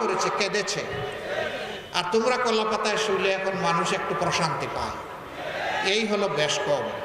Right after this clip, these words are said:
আমরা ওটা চাই না, মানবতার এই বেইজ্জতি আমরা চাই না। আমরা চাই মানুষের সমাজটা মানুষেরই সমাজ হোক, একটা মানবিক বাংলাদেশ গড়ে উঠুক। আমাদের সন্তানেরা তাই সমস্ত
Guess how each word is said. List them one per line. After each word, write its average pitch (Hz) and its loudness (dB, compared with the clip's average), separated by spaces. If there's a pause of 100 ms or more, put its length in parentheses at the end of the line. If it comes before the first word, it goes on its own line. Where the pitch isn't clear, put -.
(400)
আমরা 185 2
ওটা 185 2
চাই 185 2
না, 156 0
মানবতার 185 2
এই 196 4
বেইজ্জতি 180 2
আমরা 165 2
চাই 151 2
না। 135 -2 (640)
আমরা 220 6
চাই 226 4
মানুষের 220 4
সমাজটা 202 2
মানুষেরই 220 4
সমাজ - 2
হোক, - 0 (640)
একটা 202 2
মানবিক 208 2
বাংলাদেশ 202 2
গড়ে 165 2
উঠুক। 139 0 (840)
আমাদের 220 4
সন্তানেরা 240 4
তাই 233 4
সমস্ত 226 2